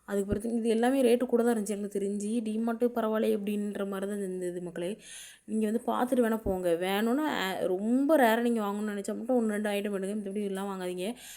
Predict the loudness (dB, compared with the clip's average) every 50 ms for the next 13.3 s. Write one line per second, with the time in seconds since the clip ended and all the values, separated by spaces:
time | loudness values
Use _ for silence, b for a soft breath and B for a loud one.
0 | B B B -8 -4 -2 0 0 0 0 0 0 0 2 2 2 2 0 0 -2
1 | -2 -2 -2 -2 -2 -2 -2 -2 -2 -2 -2 -2 -4 -6 -6 -8 -8 -6 -6 -6
2 | -6 -6 -8 -8 -8 -8 -6 -6 -8 -8 -8 -8 -10 -10 -10 B B B B B
3 | B B -10 -6 -4 -2 0 0 0 0 0 0 -2 -2 -2 -4 -4 -4 -4 -4
4 | -4 -2 -2 -2 -2 -2 -2 -6 -4 -2 -2 -2 0 -2 -2 -2 -2 -4 -4 -4
5 | -4 -4 -4 -4 -4 -4 -4 -6 -6 -8 -8 -8 -8 -6 -8 -8 -8 B B B
6 | B B B B B 0 2 2 2 2 2 0 2 4 4 6 6 4 4 2
7 | 0 -2 -2 -2 -2 -2 0 -2 -4 -4 -4 -2 -2 0 0 2 4 4 6 6
8 | 6 6 4 4 2 2 2 0 -2 -2 -4 -6 -4 -2 -2 -2 0 -2 -2 -2
9 | -2 -2 -2 -2 0 0 2 2 2 2 0 0 0 0 2 2 2 2 0 -2
10 | -2 -2 0 2 2 2 4 2 2 2 0 0 0 -2 -2 -2 -2 -4 -4 -4
11 | -4 -4 -4 -4 -4 -2 -2 -2 -2 -2 -2 -2 0 0 -2 0 0 0 0 0
12 | B B B B B B B B B 4 6 6 6 6 6 4 2 2 0 -2
13 | -2 -2 -4 -6 -6